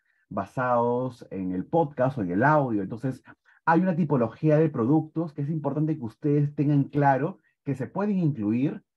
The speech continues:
en el diseño de, eh, los productos que ustedes vayan,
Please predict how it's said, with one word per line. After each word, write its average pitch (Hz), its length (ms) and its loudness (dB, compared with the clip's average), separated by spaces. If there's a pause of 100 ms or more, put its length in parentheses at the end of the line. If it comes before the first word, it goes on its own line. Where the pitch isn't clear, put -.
(220)
en 165 160 0
el 156 120 0
diseño 147 800 -2
de, 127 640 -2
eh, 101 40 -2
los 104 120 0
productos 135 380 -2
que - 80 -10
ustedes 117 400 -2
vayan, 110 480 -2